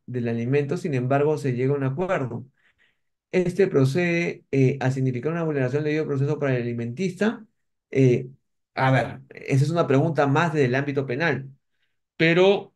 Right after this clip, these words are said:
eh, lo que yo le puedo indicar que se puede llegar a un arreglo, pero ese arreglo,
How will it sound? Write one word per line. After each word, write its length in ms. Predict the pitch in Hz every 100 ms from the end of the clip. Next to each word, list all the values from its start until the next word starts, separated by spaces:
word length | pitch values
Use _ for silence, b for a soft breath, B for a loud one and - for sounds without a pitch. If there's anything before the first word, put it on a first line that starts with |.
| _ -
eh, 580 | 135 127 127 123 - _ _ _
lo 280 | 156 143 131
que 120 | 135 127
yo 160 | 143
le 160 | 165 165
puedo 320 | - 160 160
indicar 500 | 160 147 143 175 214
que 100 | -
se 240 | - - 123
puede 340 | 127 170 226
llegar 200 | 139 135
a 40 |
un 60 | 139
arreglo, 460 | 127 175 139 135 - _ _ _ _ _ _ _
pero 640 | - 123 120 123 120 117 -
ese 320 | 165 165 -
arreglo, 640 | 165 175 170 131 139 -